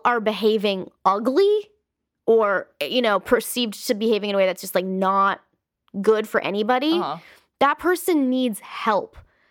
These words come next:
Speaker 1: The
Speaker 2: But,
Speaker 1: last
Speaker 2: like
Speaker 1: thing you need to do is punish them.
Speaker 2: But, like, the thing is that we're ill-equipped to help because we're all just full of trauma.
Speaker 1: I know, but
Speaker 2: So,
Speaker 1: that's
Speaker 2: like,
Speaker 1: in a perfect
Speaker 2: we
Speaker 1: world.
Speaker 2: just see people in
Speaker 1: Yeah.
Speaker 2: pain and just, like, think about our own pain.
Speaker 1: Right. It's true.
Speaker 2: <laughs> You know?
Speaker 1: I know. We need a lot more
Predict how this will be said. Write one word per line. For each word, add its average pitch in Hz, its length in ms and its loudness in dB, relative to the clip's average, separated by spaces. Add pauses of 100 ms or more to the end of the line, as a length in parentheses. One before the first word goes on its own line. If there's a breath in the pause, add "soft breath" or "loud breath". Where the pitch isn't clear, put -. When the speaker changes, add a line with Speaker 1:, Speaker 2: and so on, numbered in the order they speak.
(140)
Speaker 1:
The - 80 4
Speaker 2:
But, - 40 4
Speaker 1:
last 330 60 4
Speaker 2:
like 403 140 0
Speaker 1:
thing 415 140 2
you 349 60 4
need 311 100 0
to 285 60 -2
do 262 140 2
is 226 160 2 (200 loud breath)
punish 359 680 0
them. - 140 -8
Speaker 2:
But, 277 120 2
like, 247 220 -2
the 220 160 -6
thing 262 180 -2
is 262 120 -4
that 214 300 -2
we're 214 500 -4
ill-equipped 196 540 -6
to 185 60 -6
help 185 200 -6
because 180 260 -6
we're 175 160 -6
all 165 480 -2 (140)
just - 240 -10
full 165 140 -2
of - 80 -10
trauma. 139 600 -8
Speaker 1:
I 202 100 -4
know, 185 300 -4
but 214 120 -2
Speaker 2:
So, 202 80 0
Speaker 1:
that's 214 60 0
Speaker 2:
like, 180 260 -6
Speaker 1:
in 269 100 2
a 240 60 -2
perfect 285 440 -2
Speaker 2:
we 208 80 2
Speaker 1:
world. 196 120 4
Speaker 2:
just 185 200 0
see 220 120 -2
people 208 380 -4
in - 80 0
Speaker 1:
Yeah. 185 120 0
Speaker 2:
pain 170 420 -6
and 175 220 -6
just, 165 160 -8
like, 156 340 -6
think 175 240 -8
about 160 300 -2
our 160 140 0
own 165 160 -6
pain. 139 340 -12
Speaker 1:
Right. 196 320 -2 (120)
It's 202 220 -6
true. 285 220 2
Speaker 2:
<laughs> 233 120 -2
You 247 280 0
know? 233 320 -2
Speaker 1:
I 226 120 0
know. 196 200 2
We 196 100 0
need 240 140 2
a 220 80 2
lot 202 220 2
more 190 360 0